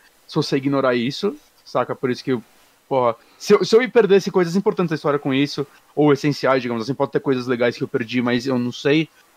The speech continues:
É, mas, saca, eu entendi a história, eu entendi cem por cento do que aconteceu ali e do resultado final.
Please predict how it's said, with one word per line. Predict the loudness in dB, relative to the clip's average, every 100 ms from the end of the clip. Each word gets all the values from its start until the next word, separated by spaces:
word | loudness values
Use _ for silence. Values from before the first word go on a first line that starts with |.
| _ -2
É, | 2 2
mas, | 2 0
saca, | 2 4 2 4
eu | 4
entendi | 4 4 2 2 2
a | 4
história, | 2 2 2 2
eu |
entendi | 0 -2 -2 0 0 0 -2
cem | -6
por | -4
cento | -6 -4
do |
que | -4
aconteceu | -4 -6 -6 -2 0
ali | 2 0 -2 -6 -20 -6
e | 2 4 4 4 2 -2 -8 -20 -20 -20 -20 -20 -6
do | 0
resultado | 0 2 -2 0
final. | 0 0 0